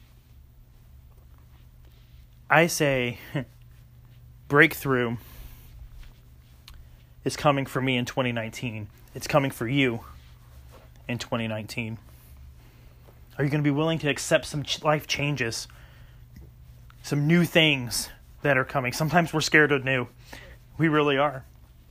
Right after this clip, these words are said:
Let's face it. But right now, there's things starting to grow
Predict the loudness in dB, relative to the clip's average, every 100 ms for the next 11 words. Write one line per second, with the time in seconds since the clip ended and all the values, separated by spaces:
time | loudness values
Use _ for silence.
0 | -20 -10 -4 -2 0 0 0 -8 -10 -18
1 | -20 -20 -20 -20 -20 -20 -20 -20 -20 -20
2 | -20 -20 -20 -20 -8 2 2 2 -2 2
3 | 4 4 2 0 0 0 -4 -10 -20 -20
4 | -20 -20 -18 -18 -20 -20 -20 -20 -20 -20
5 | -20 -20 -20 -20 -20 -20 -20 -20 -20 -20
6 | -18 -2 0 0 0 -2 0 0 0 -4
7 | -4 2 4 4 0